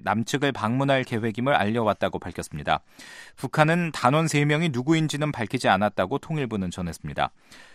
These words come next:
청와대는 김영남 위원장이 북한 헌법상 국가 수반이자 이 인자로 북한도 그만큼 남북 대화와 평창 올림픽을 굉장히 비중 있게 보고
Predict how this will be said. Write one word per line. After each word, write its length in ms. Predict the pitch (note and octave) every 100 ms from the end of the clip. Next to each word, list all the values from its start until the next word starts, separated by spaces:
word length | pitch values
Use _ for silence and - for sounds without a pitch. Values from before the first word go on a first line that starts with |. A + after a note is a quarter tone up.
| - -
청와대는 600 | - E3+ D#3+ D#3+ F#3+ D3
김영남 500 | - C#3+ E3 E3 D#3+
위원장이 600 | D3+ C#3+ C#3 C3+ D#3 F2 -
북한 360 | - - D#3 D3+
헌법상 640 | D3+ C#3+ D3 - D3+ C#3+
국가 240 | - - C#3
수반이자 640 | C#3+ C#3+ C3+ A2+ C#3 A#2
이 260 | B2 C#3+
인자로 480 | D3+ C#3+ C3 A#2+ D#2 - - -
북한도 580 | - - C#3+ C#3+ D3 C3
그만큼 640 | - C3+ C#3 - D#3 C#3 - - -
남북 440 | G2+ B2 D3+ C#3+
대화와 540 | D3 C#3 C#3 C#3 D3+
평창 420 | D#3 - F#3+ G3 D3+
올림픽을 520 | C#3 C3+ C3+ B2+ F#2+
굉장히 380 | A#2 A#2 B2+ C#3
비중 420 | - C#3 D3+ E3+
있게 240 | D3+ D3+
보고 400 | B2 A#2+ A2+ D2+